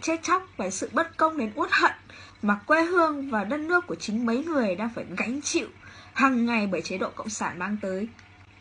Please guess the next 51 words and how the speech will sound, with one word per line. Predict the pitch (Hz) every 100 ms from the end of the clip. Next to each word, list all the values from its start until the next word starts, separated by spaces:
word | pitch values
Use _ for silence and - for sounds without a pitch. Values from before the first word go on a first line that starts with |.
| - - - - - - -
Mấy | 226
người | 339 240
đang | 269
biện | 269 233
luận | 226 -
rằng | 196 196 175 180 - -
cuộc | - 226
sống | 220 262
ở | 254
Việt | 202 208
Nam | 262 262
đang | 269
rất | 311 -
yên | 269 247
bình, | 214 175 185 - -
đang | 302
rất | 359 349
hạnh | - 240
phúc, | - 427 - - - -
không | 320 330
có |
chiến | 302 269 269
tranh | 339 311
chết | 311 349
chóc | 359 370 370 - -
như | 320
các | 320 339
nước | 381 381
khác | 440 427
trên | 330
thế | 285 247
giới | 240 220 269 302
và | 185
điển | 165
hình | 175 175
như | 180
là | 196
Syria. | 196 220 220 220 220 214 220 - - - - - - - - -
Và | 220 214 208
mấy | 202
người | 220 277
bảo | 208 170
rằng | 180 160
là | 160 151 151 - - - - - -
thà | 247
sống | 220 214 214
vất | 320 330
vả, | 262 233 - - - -
khổ | 143
nhục | 190 185
một | 190